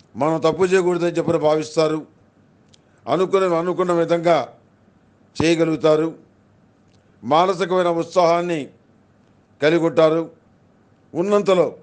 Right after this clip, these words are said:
ప్రతి చిన్న విషయానికి మీరు బాధపడరు. ఆ రకమైన వాతావరణమే మంచిది కాదని భావిస్తారు. ఉన్నంతలో ఆనందపడటానికి, సుఖపడటానికి ప్రయత్నాలు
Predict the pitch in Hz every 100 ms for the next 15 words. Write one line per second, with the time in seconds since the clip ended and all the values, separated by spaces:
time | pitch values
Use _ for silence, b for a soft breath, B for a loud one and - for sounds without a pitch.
0 | _ _ _ _ _ - 170 208 226 220
1 | - _ _ _ - 185 220 214 - 202
2 | 202 196 185 165 151 160 175 170 160 180
3 | 185 - _ _ _ 127 151 160 196 190
4 | 175 135 - _ _ _ _ 104 131 170
5 | 185 185 180 175 160 160 175 175 175 165
6 | 151 151 135 - 151 156 151 - _ _
7 | _ _ _ _ _ _ - 170 208 214
8 | 220 214 196 196 202 196 185 175 180 180
9 | 190 - 165 180 180 180 175 170 185 175
10 | - _ _ _ _ _ _ _ _ _
11 | 160 180 180 196 180